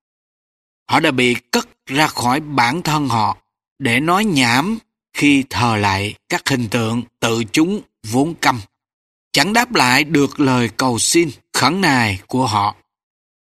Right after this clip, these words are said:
Justin từng đề cập việc những người ngoại đạo bị ma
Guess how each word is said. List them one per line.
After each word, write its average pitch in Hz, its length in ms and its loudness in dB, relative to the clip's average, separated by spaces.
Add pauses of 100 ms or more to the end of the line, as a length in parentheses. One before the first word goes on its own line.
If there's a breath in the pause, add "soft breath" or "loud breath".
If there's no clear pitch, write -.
(440)
Justin 147 760 2 (360)
từng 135 200 2
đề 127 140 4
cập - 320 -4
việc 127 300 0 (320)
những 127 220 0
người 139 260 2
ngoại 117 340 -2
đạo 110 340 -2 (380)
bị 123 220 2
ma 151 360 0